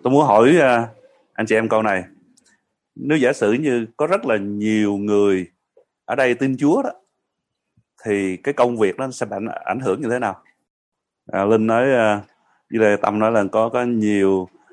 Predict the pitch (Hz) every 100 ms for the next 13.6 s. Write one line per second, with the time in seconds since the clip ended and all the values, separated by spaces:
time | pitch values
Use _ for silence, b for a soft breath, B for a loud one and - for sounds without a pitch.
0 | _ - 107 104 104 101 101 98 101 98
1 | - b b b _ _ 120 107 87 95
2 | 120 147 101 95 95 90 90 90 98 131
3 | - 95 98 101 107 113 107 101 104 -
4 | 101 98 113 - 101 127 107 92 92 92
5 | 107 120 147 214 185 113 107 104 107 117
6 | 123 123 113 90 87 101 92 92 92 101
7 | 101 117 - 107 107 98 92 - 135 92
8 | 113 127 101 _ _ _ _ _ - 131
9 | 104 95 92 92 156 110 110 101 95 92
10 | 90 104 117 - _ _ _ _ _ -
11 | 107 110 107 104 101 113 117 175 110 -
12 | _ B B _ _ _ - 95 98 92
13 | 98 - 92 92 87 92